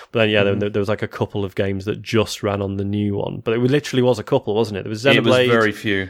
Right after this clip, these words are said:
Speaker 1: Yeah,
Speaker 2: yeah.
Speaker 1: Xenoblade Chronicles, and, I mean, that's the only one I can think of.
Speaker 2: Mm.
Speaker 1: Um,
Speaker 2: I think Hyrule Warriors was one of them, actually.
Speaker 1: Yes, it was, and it ran like shit.
Speaker 2: It was
Speaker 1: Even on
Speaker 2: awful,
Speaker 1: that, it was
Speaker 2: 'cause I, I,
Speaker 1: <laughs>
Speaker 2: 'cause I reviewed it. I reviewed it for
Speaker 1: Yeah.
Speaker 2: Spong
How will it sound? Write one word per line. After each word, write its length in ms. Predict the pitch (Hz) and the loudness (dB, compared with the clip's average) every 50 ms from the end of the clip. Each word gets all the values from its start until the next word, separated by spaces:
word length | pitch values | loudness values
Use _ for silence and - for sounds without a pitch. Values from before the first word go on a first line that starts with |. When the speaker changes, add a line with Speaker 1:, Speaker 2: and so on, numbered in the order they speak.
| - - - | -8 -6 0
Speaker 1:
Yeah, 140 | 123 120 | 2 4
Speaker 2:
yeah. 60 | 117 113 | 4 4
Speaker 1:
Xenoblade 320 | 104 147 147 139 135 120 - | 4 2 2 2 2 2 2
Chronicles, 520 | 127 120 117 113 - 110 107 107 104 101 | 2 0 0 0 0 0 0 0 0 -2
and, 280 | 107 107 107 104 101 - _ _ _ _ _ _ _ - | -4 -6 -6 -6 -8 -10 _ _ _ _ _ _ _ -12
I 40 | 123 | -8
mean, 100 | 113 110 | -6 -4
that's 160 | 117 110 - | -4 -4 -2
the 140 | - 120 113 | 0 2 2
only 160 | 110 110 110 | 4 2 2
one 120 | 110 107 107 | 0 0 -2
I 40 | 101 | -4
can 120 | - 98 | -6 -8
think 280 | - 107 104 104 98 - | -6 -6 -6 -6 -8 -10
of. 280 | - - - 120 _ _ _ _ _ _ _ - - | -12 -14 -14 -16 _ _ _ _ _ _ _ -6 -4
Speaker 2:
Mm. 280 | 117 110 104 101 104 - _ _ _ - | -2 -2 -2 -2 -6 -10 _ _ _ -4
Speaker 1:
Um, 580 | - 104 104 104 101 101 101 98 98 101 101 - _ _ _ - - - - - | -2 0 2 2 4 4 4 2 2 0 -4 -6 _ _ _ -20 -20 -16 -6 -6
Speaker 2:
I 60 | 139 | -2
think 160 | - 240 233 | -2 -2 -4
Hyrule 380 | - - 185 175 156 139 127 123 | -2 0 2 2 2 2 0 0
Warriors 380 | 151 214 277 202 117 101 95 | -2 -2 -2 -2 -2 -2 -4
was 120 | 95 92 98 | -6 -10 -8
one 160 | 95 95 87 | -8 -8 -8
of 60 | 85 | -8
them, 100 | 87 85 | -8 -10
actually. 440 | 85 - - - - - - - 123 - - - _ _ - | -10 -10 -10 -12 -10 -8 -10 -10 -10 -16 -20 -20 _ _ -4
Speaker 1:
Yes, 380 | 202 220 226 160 - - - | -2 0 0 0 -2 -4 -6
it 100 | 151 147 | -4 -2
was, 240 | 156 185 180 147 117 | 0 0 0 0 0
and 80 | 117 127 | 0 -2
it 80 | 123 | 0
ran 220 | 131 143 151 160 151 | 0 0 0 2 2
like 240 | 127 113 104 - - | 2 2 0 -2 -6
shit. 340 | - - 123 120 - _ _ _ _ _ _ - | -2 0 0 0 0 _ _ _ _ _ _ 4
Speaker 2:
It 80 | 143 139 | 4 4
was 140 | 131 135 | 4 4
Speaker 1:
Even 160 | 147 143 165 - | 2 4 4 4
on 60 | 143 | 4
Speaker 2:
awful, 120 | 143 175 185 | 4 4 2
Speaker 1:
that, 40 | 156 | 2
it 40 | 156 | 2
was 140 | 139 127 | 2 4
Speaker 2:
'cause 200 | 135 135 143 - | 4 2 2 2
I, 60 | 143 156 | 4 2
I, 200 | 165 - - - | 2 2 2 0
Speaker 1:
<laughs> 60 | 311 | 0
Speaker 2:
'cause 100 | - 156 | 2 4
I 120 | 165 180 | 4 4
reviewed 420 | 175 147 131 131 165 185 190 233 123 | 4 4 2 2 2 2 2 2 2
it. 280 | 95 80 64 - - - | 2 0 0 -4 -2 0
I 60 | 120 131 | 2 2
reviewed 320 | 135 131 123 170 170 143 | 2 2 2 0 0 0
it 120 | 131 - | 0 -2
for 60 | - 127 | -2 -6
Speaker 1:
Yeah. 320 | 120 - - 123 113 110 | -6 -4 0 4 4 4
Speaker 2:
Spong 240 | 101 117 104 101 - | 4 2 -4 -8 -10